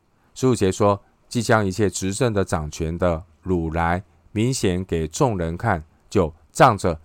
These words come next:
十字架夸胜。”弟兄姐妹，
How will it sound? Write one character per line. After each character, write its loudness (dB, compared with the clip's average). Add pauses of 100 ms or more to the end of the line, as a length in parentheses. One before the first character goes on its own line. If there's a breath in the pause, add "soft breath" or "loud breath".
(100)
十 -4
字 -4
架 -2
夸 0
胜。” -4 (2000)
弟 0
兄 2
姐 0
妹， -2